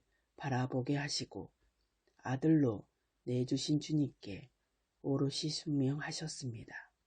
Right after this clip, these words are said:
하느님께서 하와를 메시아의 어머니요 장차 악에서 궁극적으로 승리할 온 인류의 어머니가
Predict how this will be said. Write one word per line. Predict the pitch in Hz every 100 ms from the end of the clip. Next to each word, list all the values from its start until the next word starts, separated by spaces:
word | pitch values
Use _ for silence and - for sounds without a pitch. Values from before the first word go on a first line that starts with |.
| _ _ _ _ _ _ _ _ _ _ _ _ _ _ _ _ _ _
하느님께서 | - 185 180 180 170 135 156 123 113 127
하와를 | - 160 151 131 110 101 - _ _
메시아의 | - 147 - 165 160 165 -
어머니요 | 151 160 175 175 143 107 107 _ _ _ _ _ _
장차 | - 135 127 - 160 110 -
악에서 | 156 165 160 - - - _ _ _ _ _ _ _
궁극적으로 | 170 160 170 - 180 170 143 117 117
승리할 | - 165 156 143 117 95 - _ _ -
온 | 156 156 -
인류의 | 151 165 170 165
어머니가 | 143 156 165 170 147 117 101